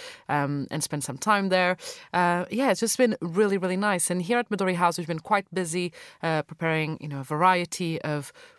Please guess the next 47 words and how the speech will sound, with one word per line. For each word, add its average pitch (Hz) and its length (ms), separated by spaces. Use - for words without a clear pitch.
projects, 165 680
uh, 165 200
and 165 320
excitingly, 160 1000
um, 151 340
we've 151 160
been 170 160
working, 165 640
uh, 151 300
on 170 160
The 156 160
Urbanist, 160 560
uh, 143 120
show 151 220
that 147 100
I 147 60
make 139 300
every 151 180
week 151 240
with 147 220
our 170 160
editor-in-chief, 185 640
Andrew 175 260
Tuck. 160 400
We've 180 140
been 175 140
working 180 320
on 160 80
this 156 120
series, 165 520
uh, 175 260
looking 220 260
at 226 100
the 220 100
Olympics, 220 600
and 147 120
we 156 120
all 170 120
know 160 360
how, 160 500
um, 147 340
tricky 240 440
it 170 180
has 160 260
been 165 240
for 156 480
Tokyo 170 400